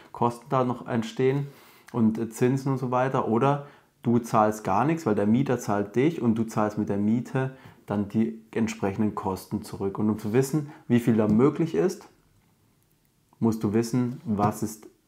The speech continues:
dein Volumen. Wenn du zum Beispiel eine Immobilie als Kapitalanlage kaufst, also das heißt, der Mieter zahlt dich und du zahlst damit die Kosten, kannst du wahrscheinlich ein bisschen höher gehen, wie wenn du selbst einziehst und selbst das zahlen möchtest. Das ist so ein Unterschied, weil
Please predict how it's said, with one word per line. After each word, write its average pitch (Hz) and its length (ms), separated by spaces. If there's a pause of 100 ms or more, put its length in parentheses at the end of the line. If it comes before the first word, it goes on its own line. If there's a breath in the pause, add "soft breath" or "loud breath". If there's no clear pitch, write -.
dein 101 360
Volumen. 104 640 (320 loud breath)
Wenn 117 100
du 120 100
zum 120 140
Beispiel 120 220
eine 123 80
Immobilie 123 340
als 113 140
Kapitalanlage 110 920
kaufst, 110 380
also 98 200
das 104 220
heißt, 98 140
der 101 100
Mieter 113 360
zahlt 110 540
dich 156 260
und 113 140
du 120 300
zahlst 107 300
damit 110 220
die - 80
Kosten, 135 640 (560)
kannst 127 360
du 120 220 (480 loud breath)
wahrscheinlich 123 480
ein 117 80
bisschen 113 300
höher 131 240
gehen, 160 280
wie 135 100
wenn 123 140
du 117 80
selbst 107 460
einziehst 104 460
und 104 80
selbst 101 280
das 104 140
zahlen 104 320
möchtest. 104 380
Das 107 120
ist - 40
so 113 80
ein 107 180
Unterschied, 120 480
weil 110 240